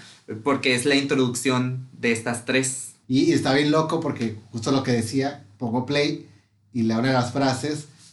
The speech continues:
Speaker 2: dice, "Busca de dónde vengo, que me perdí". Y pum, sentí la pedra, dije,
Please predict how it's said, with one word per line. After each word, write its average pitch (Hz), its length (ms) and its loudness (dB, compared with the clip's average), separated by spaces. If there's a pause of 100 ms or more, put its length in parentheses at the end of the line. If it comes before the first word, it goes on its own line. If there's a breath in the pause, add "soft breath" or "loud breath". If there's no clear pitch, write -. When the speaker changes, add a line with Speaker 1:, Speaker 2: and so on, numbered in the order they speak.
Speaker 2:
dice, 123 340 0
"Busca 135 680 0
de 127 140 -2
dónde 123 260 0
vengo, 135 500 -2 (240)
que 123 120 -4
me 113 120 -2
perdí". 107 540 -2 (200)
Y 127 120 2
pum, 170 560 2
sentí 123 400 0
la 131 180 0
pedra, 110 400 -2
dije, 107 280 -6